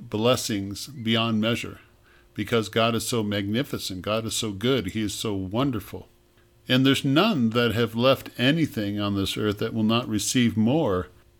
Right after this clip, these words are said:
in God's kingdom. And we need to believe that because it's really true.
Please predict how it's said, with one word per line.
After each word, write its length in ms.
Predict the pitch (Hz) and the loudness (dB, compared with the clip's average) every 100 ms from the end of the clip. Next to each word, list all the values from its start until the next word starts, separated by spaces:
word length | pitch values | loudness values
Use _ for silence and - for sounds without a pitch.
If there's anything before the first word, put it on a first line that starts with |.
| _ | _
in 140 | 113 107 | -4 2
God's 300 | 113 110 - | 2 2 -2
kingdom. 480 | - 123 95 90 - _ _ _ - | 0 0 0 -6 -16 _ _ _ -4
And 140 | 123 | 2
we 100 | 123 | 4
need 180 | 139 160 | 4 2
to 80 | 165 | 0
believe 360 | 135 135 175 135 | 0 0 0 -2
that 240 | 110 101 | -4 -4
because 340 | 113 104 117 - | -6 -4 -4 -4
it's 220 | 104 - | -6 -2
really 240 | 143 131 | -2 -2
true. 360 | 113 160 135 | -4 -6 -6